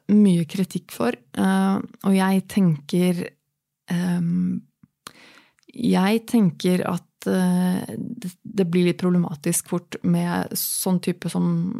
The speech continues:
eh, ehm, Iselin Guttormsen også, som hjelper folk og tar råd, eh, eller gir råd, eh, som en sexolog eller helsepersonell, eh, når hun ikke er det. Eh, og det er jo en grunn til at vi har veldig strenge retningslinjer på,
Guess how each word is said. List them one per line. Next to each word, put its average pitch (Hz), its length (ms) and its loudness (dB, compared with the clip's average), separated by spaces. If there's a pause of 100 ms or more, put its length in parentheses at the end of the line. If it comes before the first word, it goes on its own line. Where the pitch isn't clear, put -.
eh, - 400 -12
ehm, 165 600 -2 (120)
Iselin 190 360 0
Guttormsen 175 540 -2
også, 170 160 -6
som 175 260 0
hjelper 175 520 0
folk 175 280 0
og - 80 -4
tar 170 380 -2 (100)
råd, 160 460 -2
eh, 175 240 -4
eller 175 180 4
gir 170 320 2
råd, 175 380 -2 (600)
eh, 175 360 2 (640)
som 175 460 0 (160)
en 180 500 2
sexolog 185 720 -4
eller 175 240 -2
helsepersonell, 185 960 -4 (180)
eh, 175 160 0
når 175 300 0
hun - 100 -4
ikke - 320 -10
er 160 240 -2
det. 208 60 0 (640)
Eh, 175 400 0
og 180 540 0 (180)
det 196 140 -2
er 190 80 2
jo 202 60 4
en 202 100 2
grunn 170 260 2
til 180 100 -4
at 175 140 -8
vi 185 80 2
har 165 220 -2
veldig 165 180 -2
strenge 170 520 0
retningslinjer 160 680 -4
på, 165 140 -6